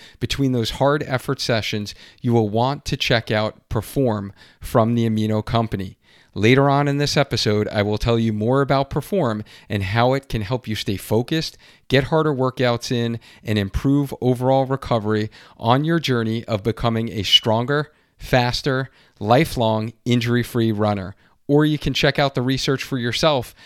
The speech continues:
at amino co dot com slash healthy runner.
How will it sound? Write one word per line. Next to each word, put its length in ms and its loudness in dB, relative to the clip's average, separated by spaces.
at 140 2
amino 520 2
co 400 2
dot 260 2
com 440 0
slash 580 -2
healthy 340 0
runner. 400 -4